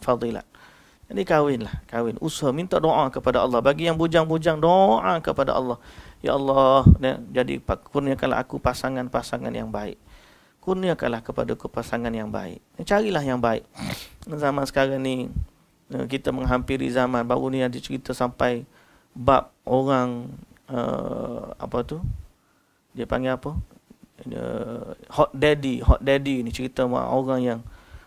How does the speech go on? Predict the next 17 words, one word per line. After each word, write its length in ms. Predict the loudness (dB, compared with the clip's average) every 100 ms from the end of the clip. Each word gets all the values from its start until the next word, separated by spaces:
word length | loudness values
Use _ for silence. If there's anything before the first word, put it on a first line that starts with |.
| _
ber-, 560 | 0 6 6 6 0 -8 -8 -2
dia 240 | 0 2
ada 80 | 2
hubungan 720 | 2 2 2 2 0 -4 -10 -16 -18
sampai 320 | -8 -6 -2 -4
kepada 400 | -4 -2 0 0
dua 240 | 0 -2
puluh 200 | 0 0
orang 560 | 2 4 2 0 -4 -12 -4
wanita. 720 | -2 0 -4 -6 -8 -6 -6
Orang 320 | 0 0 0
tak 240 | -4 -6 -6
kecam, 400 | -4 -4 -4 -2
padahal 320 | 0 0 0
benda 160 | -2
tu 160 | -2 -2
haram. 400 | 0 0 -2 -6